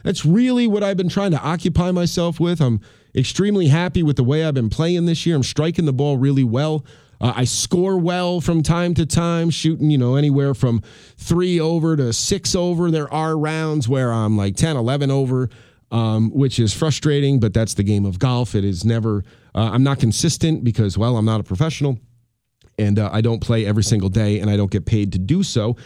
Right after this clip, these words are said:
So it's not like I practice, but, uh, I'm going out as often as I can, which, like I said, too, has been difficult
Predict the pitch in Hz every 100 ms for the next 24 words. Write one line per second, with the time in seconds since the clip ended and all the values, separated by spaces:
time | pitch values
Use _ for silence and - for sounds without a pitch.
0 | - - - 190 175 226 208 202 180 170
1 | 196 175 - - - - 131 120 127 117
2 | 117 147 170 160 147 - 113 - 170 175
3 | 170 147 120 120 - 156 143 135 - 127
4 | 120 113 123 107 - 131 113 92 101 120
5 | 110 127 123